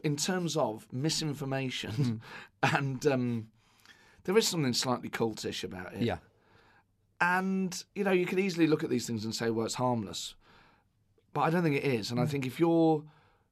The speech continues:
Speaker 1: I remember Andrew Maxwell made a great T V show for B B C Three years ago. I think it was called Conspiracy Coach
Speaker 2: Yeah.
Speaker 1: Trip,
Speaker 2: Yeah.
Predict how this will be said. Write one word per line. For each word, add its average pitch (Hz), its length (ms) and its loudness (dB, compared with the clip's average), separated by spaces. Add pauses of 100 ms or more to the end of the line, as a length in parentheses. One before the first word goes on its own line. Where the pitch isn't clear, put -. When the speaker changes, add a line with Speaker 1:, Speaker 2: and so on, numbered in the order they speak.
(360)
Speaker 1:
I - 40 -4
remember 170 320 2
Andrew 170 320 2
Maxwell 165 360 0
made 110 200 2
a 110 40 2
great 127 560 0
T 123 160 -4
V 110 140 0
show 104 180 -4
for 104 100 -10
B 110 120 -4
B 107 80 -4
C 104 180 -6
Three 101 220 -6
years 110 280 0
ago. 95 200 -8 (100)
I - 60 -2
think 110 100 -4
it 120 40 -4
was 107 100 -6
called - 180 -6
Conspiracy 127 520 -2
Coach 123 460 -4
Speaker 2:
Yeah. 180 40 -4
Speaker 1:
Trip, 113 420 -6
Speaker 2:
Yeah. 113 180 0